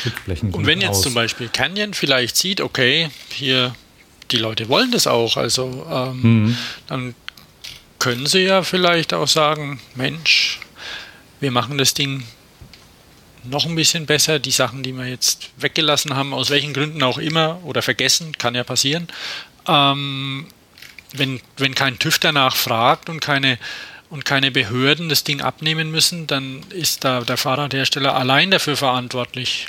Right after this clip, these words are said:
Speaker 2: Und <clears throat> wenn die das vergessen, dann ist es so. Oder, oder halt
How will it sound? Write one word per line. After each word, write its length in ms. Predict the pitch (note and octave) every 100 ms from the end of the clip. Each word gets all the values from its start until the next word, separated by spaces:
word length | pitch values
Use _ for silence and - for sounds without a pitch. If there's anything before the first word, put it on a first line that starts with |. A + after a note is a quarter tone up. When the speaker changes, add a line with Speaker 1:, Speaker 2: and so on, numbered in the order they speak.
| -
Speaker 2:
Und 380 | - C#3 C#3 - - - - - - -
<clears throat> 600 | F#3+ D3 B2+ - _ _
wenn 160 | C#3 C3+
die 100 | C3
das 280 | C3+ - -
vergessen, 580 | - C#3+ C3+ - G2+ - -
dann 140 | D3
ist 220 | G3 -
es 100 | D3
so. 160 | - B2 A2+ _ _
Oder, 360 | F3 C3 B2 A#2+ - - - - - - - - - - _ -
oder 160 | C3 C3+
halt 180 | C#3